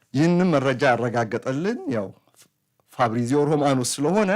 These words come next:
ከእርሱ መነሻነት ሁልጊዜም በዝውውር ላይ እንግዲህ ቃሉ ጠብ አይልም ተብሎ የሚታሰብ ዘጋቢ ስለሆነ፣ እ፣ እውነትነቱ በዛ ልክ የተረጋገጠ ነው። አሁን ብዥታ ሁሉ ግልጽ ሆኗል ማለት ነው። ቪክቶር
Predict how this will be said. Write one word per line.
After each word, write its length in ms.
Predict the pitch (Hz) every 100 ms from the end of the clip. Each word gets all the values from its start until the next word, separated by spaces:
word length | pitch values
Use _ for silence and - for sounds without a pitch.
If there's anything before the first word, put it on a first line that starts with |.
| 311
ከእርሱ 280 | - 135 -
መነሻነት 600 | 156 131 123 147 147 226 - _ _ _ _ _ _ _
ሁልጊዜም 480 | - 113 110 120 123
በዝውውር 500 | 107 107 120 110 113
ላይ 140 | 135 160
እንግዲህ 320 | 123 110 123 - _ _ _ _ _ -
ቃሉ 240 | 127 127 127
ጠብ 260 | 127 117 117
አይልም 320 | 104 107 107 - -
ተብሎ 280 | 165 135 123
የሚታሰብ 640 | 113 101 - 98 - 104 98 _ _ -
ዘጋቢ 460 | 101 104 95 92 98
ስለሆነ፣ 380 | - 104 104 196 - _ _ _ _ _ _ _ _ _ _ _ _ _ _ _ -
እ፣ 80 | 123 113 107 101 92 - -
እውነትነቱ 640 | 123 123 120 120 117 117 - 185 190 135
በዛ 280 | 110 98 110 113
ልክ 200 | - -
የተረጋገጠ 720 | 117 107 - 98 90 95 -
ነው። 140 | - _ _ _ _ _ _ _ _
አሁን 300 | - 123 170 156
ብዥታ 340 | 117 110 117 123
ሁሉ 220 | 127 147 127
ግልጽ 220 | 110 101
ሆኗል 540 | 95 87 - - 87 -
ማለት 300 | - - -
ነው። 120 | - 101
ቪክቶር 460 | 170 - 196 156